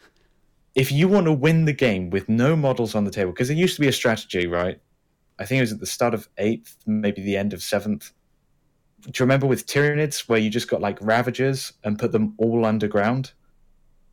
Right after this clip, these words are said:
And you had one unit on the table. Oh, sorry, this was Age of Sigmar, actually. Age of Sigmar, you could take a unit of spiders, which didn't have to turn up,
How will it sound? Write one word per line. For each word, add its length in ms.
And 120
you 100
had 360
one 220
unit 260
on 140
the 60
table. 580
Oh, 40
sorry, 180
this 180
was 140
Age 160
of 60
Sigmar, 300
actually. 340
Age 160
of 60
Sigmar, 380
you 120
could 140
take 280
a 60
unit 300
of 60
spiders, 760
which 200
didn't 220
have 200
to 80
turn 280
up, 280